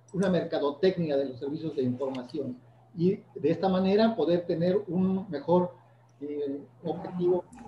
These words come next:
para dirigirlo expresamente pa-, en, en ese sentido.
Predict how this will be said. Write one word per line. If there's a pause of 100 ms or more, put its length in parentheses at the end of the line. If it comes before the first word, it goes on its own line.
(100)
para
dirigirlo
expresamente (300)
pa-,
en, (100)
en
ese
sentido.